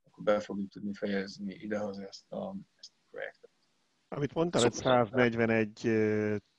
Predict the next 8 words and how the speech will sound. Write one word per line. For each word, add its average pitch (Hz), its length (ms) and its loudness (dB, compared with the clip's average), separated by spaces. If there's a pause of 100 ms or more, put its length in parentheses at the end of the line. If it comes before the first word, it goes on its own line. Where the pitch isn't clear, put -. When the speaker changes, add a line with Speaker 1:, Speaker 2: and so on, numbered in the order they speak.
(140)
Speaker 2:
töltőt 110 520 -2
terveztek, 101 600 -4
ez 107 140 -2
gondolom 113 420 0
a 107 140 2
mol 110 440 2
nemzetközi 104 560 -2
hálózatában, 98 920 -4